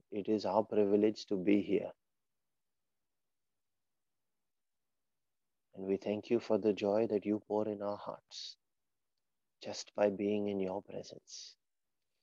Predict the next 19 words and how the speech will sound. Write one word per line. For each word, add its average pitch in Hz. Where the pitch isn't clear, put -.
We 107
thank 120
you 131
for 120
the 113
peace -
that 113
we 113
experience 104
that 95
comes 120
from 113
you, 101
that 107
peace 123
which 113
transcends 113
all 117
understanding. 104